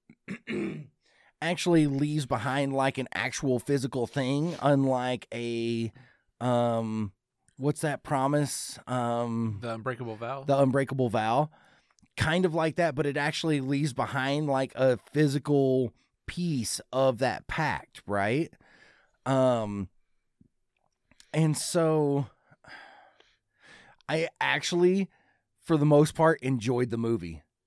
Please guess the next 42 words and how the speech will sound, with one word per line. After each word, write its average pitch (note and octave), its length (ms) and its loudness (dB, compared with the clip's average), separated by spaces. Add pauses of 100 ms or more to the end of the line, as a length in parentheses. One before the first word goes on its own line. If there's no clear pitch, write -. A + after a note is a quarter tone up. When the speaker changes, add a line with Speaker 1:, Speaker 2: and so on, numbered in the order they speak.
(540)
Speaker 1:
Actually C3 680 0
enjoyed A#2 400 0
the A2 60 -4
movie. G#2 340 -2 (300)
There's D3+ 240 4
little F3+ 280 10
things F#3 340 4
to F3 80 -2
where D#3+ 360 4
whenever D3+ 320 2
you D3 160 -4
hear C#3+ 240 2
it, D#3+ 80 -4
you're D#3 140 2
like, D3+ 240 2 (320)
"Oh, F4+ 180 4
hey," C#4 460 2 (300)
you F#3+ 120 0
know, D3+ 340 6 (200)
nice G3+ 260 2
little A3 200 6
call E3 320 2
out D#3 260 0
to D#3+ 180 2
the, C#3+ 220 2
the B2+ 160 0
Harry C3+ 240 0
Potter A#2 240 0
universe, G2+ 500 -6
right? G2+ 200 2
Speaker 2:
Okay. A#2 220 -4 (380)
Speaker 1:
My A2+ 540 0
biggest E3+ 420 2
beef E3+ 520 -2 (760)
was, A#2 240 -2
like, B2+ 220 0
the, A#2 260 -2 (480)
<sighs> - 400 -14
was, C3+ 180 -6
like, C3 180 -2
the B2+ 100 0
last A#2+ 400 0